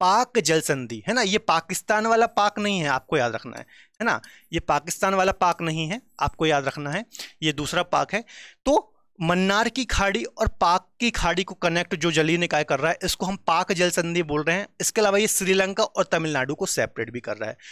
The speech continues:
तो चैनल और जल संधि में बस जरा सा अंतर है कि यहाँ पर दो अलग-अलग जलीय निकाय को जो कनेक्ट करता है, उसको हम जल संधि बोलते हैं, जबकि,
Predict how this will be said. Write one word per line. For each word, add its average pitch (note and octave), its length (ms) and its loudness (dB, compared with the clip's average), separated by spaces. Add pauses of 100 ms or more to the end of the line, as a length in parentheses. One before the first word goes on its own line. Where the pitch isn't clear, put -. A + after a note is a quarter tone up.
(140)
तो G#3+ 60 0
चैनल F#3 400 2
और G3 180 2
जल E3+ 160 0
संधि F3+ 320 -4
में G3 100 -4
बस F3 200 -2
जरा D#3 180 2
सा E3 160 0
अंतर D3 280 -2
है G#3+ 160 -2 (300)
कि G3+ 60 2
यहाँ F3+ 340 0
पर A3+ 100 4
दो F#3+ 180 2
अलग-अलग G#3 480 2
जलीय F3 240 2
निकाय F#3 300 0
को G#3 240 0 (300)
जो F#3 160 4
कनेक्ट E3 360 0
करता E3 320 0
है, G3+ 60 2
उसको - 280 -2
हम F#3 100 -2
जल C#3 140 0
संधि E3+ 340 -2
बोलते D#3+ 300 -2
हैं, F#3+ 160 -8
जबकि, G3 440 -2